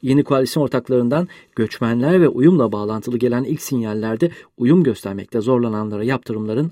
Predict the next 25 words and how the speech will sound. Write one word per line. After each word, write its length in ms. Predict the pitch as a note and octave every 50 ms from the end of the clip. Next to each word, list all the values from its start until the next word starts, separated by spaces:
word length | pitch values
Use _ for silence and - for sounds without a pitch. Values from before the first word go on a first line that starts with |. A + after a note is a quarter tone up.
| - -
artacağı 500 | B2 B2+ A#2 B2 A2 G2 A2 G2 F#2 F#2
yönünde. 360 | G2+ G2 F2 F#2 F#2+ - - _ _ _ _ - - - - - - - - -
Tartışmaların 680 | - F3 F3 - G3 - - G3+ G3 G3+ G#3 G#3+ -
odaklandığı 600 | C#3 - D#3 D#3 - F3 D#3 D#3 D#3 E3 D3 B2+
nokta 260 | A#2+ B2 A#2 - -
ise 200 | A2 - - -
eğitim. 300 | - - G#2+ G2 - - - _ _ _ _ -
Almanya'da 480 | A#2+ A#2+ B2+ B2+ A#2+ A#2 A2+ A2 C3+
okullarda 500 | C#3 B2+ - - C3 A#2 A2+ A2 G2+ -
eğitim 320 | - A#2+ A#2 - E3 E3+ D3
gören 280 | A#2 G#2 G#2+ B2+ D3
her 200 | D3 C3+ D3 C3+
üç 180 | - - E3 -
çocuktan 520 | - B2 - - - - - F#2+ G#2+ G#2+
biri 160 | A#2 C3 F3
göçmen 380 | D#3 C#3 A#2+ - - C3 A#2+ A2
kökenli, 400 | - A2+ A2 - C3 D3 D#3 F#3
ancak 340 | F3+ E3 D3 E3 D#3 - -
bunların 260 | D3+ D3+ D3+ D3 C#3+
yüzde 320 | C3 B2 B2+ C3 C3+ D#3+
otuzu 340 | A#3 A#3 - A#2 A2+ G2+ B2
okulu 380 | F3+ - - - B2+ D3+ D3+ B2
diplomasız 480 | A#2+ - D3 C3 A#2 A2 - - -
terk 280 | - - G2+ G2+ - -
ediyor. 240 | G#2 - - -